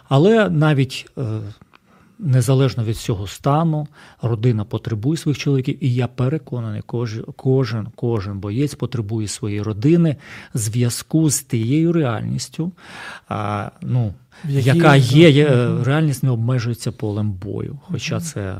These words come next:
Speaker 1: дійсно зараз, е, для тих, хто там, це номер один. Але воно не обмежується. Я не пам'ятаю, у кого нещодавно на сторінці, е, в Фейсбуці прочитав, що хтось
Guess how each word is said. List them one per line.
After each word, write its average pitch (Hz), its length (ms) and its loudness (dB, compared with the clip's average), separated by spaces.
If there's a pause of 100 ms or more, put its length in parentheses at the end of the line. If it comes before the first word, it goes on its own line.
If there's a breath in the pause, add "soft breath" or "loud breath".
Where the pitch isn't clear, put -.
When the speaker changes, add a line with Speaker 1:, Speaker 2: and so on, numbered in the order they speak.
(100)
Speaker 1:
дійсно 107 400 -8
зараз, 98 560 -8
е, 101 240 -6
для 98 140 -8
тих, 98 180 -10
хто - 160 -10
там, 131 360 -2 (340 loud breath)
це - 260 -10
номер 98 340 -6
один. 101 380 -8 (440 loud breath)
Але 139 260 4
воно 131 280 2
не 120 140 0
обмежується. 104 640 -4
Я 147 220 0 (280)
не 151 160 2
пам'ятаю, 156 500 2
у 117 40 0
кого 131 380 -2
нещодавно 123 560 -2
на 117 120 -4
сторінці, 120 540 -2
е, 104 300 -4
в 98 40 -6
Фейсбуці 120 600 -4
прочитав, 180 640 -4 (280 loud breath)
що 117 240 -6
хтось 156 440 -2